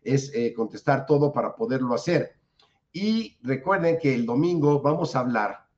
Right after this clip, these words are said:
de varias cosas. Hemos visto, ya ustedes han visto entrenadores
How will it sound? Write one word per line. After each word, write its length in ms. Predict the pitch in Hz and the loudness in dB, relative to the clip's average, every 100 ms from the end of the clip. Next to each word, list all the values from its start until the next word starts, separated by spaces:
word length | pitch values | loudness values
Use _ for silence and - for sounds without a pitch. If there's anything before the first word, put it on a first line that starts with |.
| _ | _
de 300 | _ 113 110 | _ -4 -4
varias 420 | 107 127 139 127 - | -2 -2 0 -2 -4
cosas. 420 | 127 - - - | -10 -8 -10 -2
Hemos 300 | 160 190 170 | 0 0 -2
visto, 520 | 170 143 - 160 165 - _ _ - | -4 -4 -2 -4 -6 -16 _ _ 0
ya 180 | 147 | 2
ustedes 320 | 160 - 156 147 | 2 -2 0 2
han 140 | 143 | 2
visto 200 | 139 151 | 0 0
entrenadores 840 | 143 123 110 98 117 110 101 - | -2 -2 -6 -4 -2 -2 -4 -10